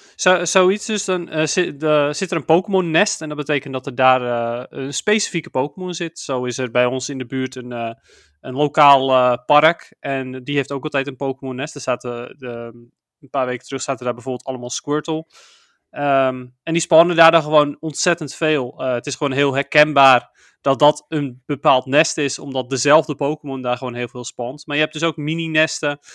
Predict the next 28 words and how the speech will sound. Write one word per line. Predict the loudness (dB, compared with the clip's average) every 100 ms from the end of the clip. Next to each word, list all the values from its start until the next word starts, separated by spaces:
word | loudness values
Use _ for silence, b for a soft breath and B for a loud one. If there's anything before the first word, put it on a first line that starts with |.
| B B
eh, | -2 0 2
van | 2
een | 2
paar | 2 2 2
spawnpoints. | 2 0 0 -2 -4 -4 -8 -10
En, | -10 -6 -6 -6 -12
eh, | -6 -6 -4
elke | -4 -6 -4
keer | -4
als | -2
hij | 0
daar | 2
langs | 4 0 0
loopt, | -2 -2 -4 -4
eh, | -2 0 -2 -6 b b b
dan | -12 -10
zit | -8 -6
er, | -6
eh, | -6 -6 -6 -6
om, | -8 -8
om | -10 -8 -8
het | -8
uur | -6 -6
of | -4
zo | 0 0
zitten | 0 -4 -2
daar | 0 2
wel, | 0 -4 -6